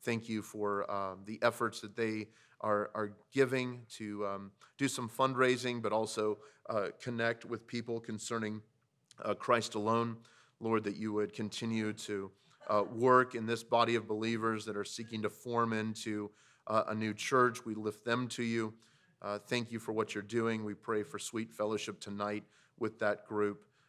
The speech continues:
uh, that you would continue to cement their hearts together as they, uh, constitute a new church, uh, in the, uh, weeks ahead. So we thank you for them, and we ask your blessing upon them and your provision for them.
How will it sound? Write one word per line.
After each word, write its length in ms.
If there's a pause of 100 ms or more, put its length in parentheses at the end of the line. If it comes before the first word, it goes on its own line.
(100)
uh, 140
that 160
you 140
would 160
continue 400
to 80
cement 420
their 120
hearts 300
together 500 (440)
as 220
they, 380
uh, 320 (140)
constitute 540
a 60
new 200
church, 640 (360)
uh, 300
in 180
the, 140 (220)
uh, 160
weeks 320
ahead. 380
So 160
we 280 (260)
thank 280
you 340
for 280
them, 300 (140)
and 120
we 160
ask 240
your 100
blessing 440
upon 360
them 260 (340)
and 100
your 100
provision 540
for 320
them. 280